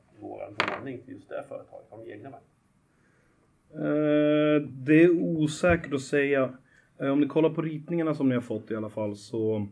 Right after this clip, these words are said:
Speaker 2: så verkar det vara att just i källaren så är det specifikt orderintag och liknande med leveranser för deras företag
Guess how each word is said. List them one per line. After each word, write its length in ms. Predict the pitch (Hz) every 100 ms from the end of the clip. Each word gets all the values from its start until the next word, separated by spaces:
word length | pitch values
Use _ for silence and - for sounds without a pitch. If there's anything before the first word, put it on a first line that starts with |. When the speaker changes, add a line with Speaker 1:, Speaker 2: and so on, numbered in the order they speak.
| - _ _ _ _ _ - -
Speaker 2:
så 140 | - 123
verkar 300 | 123 120 123
det 60 |
vara 300 | 110 117 113 110
att 100 | 131
just 240 | 120 120
i 60 | 113
källaren 500 | - 135 123 143 131
så 120 | 110
är 140 | 117
det 60 | 117
specifikt 600 | 113 110 - - 107 -
orderintag 840 | 113 104 110 110 107 - 120 117 107
och 40 |
liknande 540 | 110 101 - 104 104 104 - - _
med 120 | 107
leveranser 600 | 107 107 117 123 110 -
för 120 | 101 104
deras 400 | 117 110 107 -
företag 540 | 113 110 107 113 104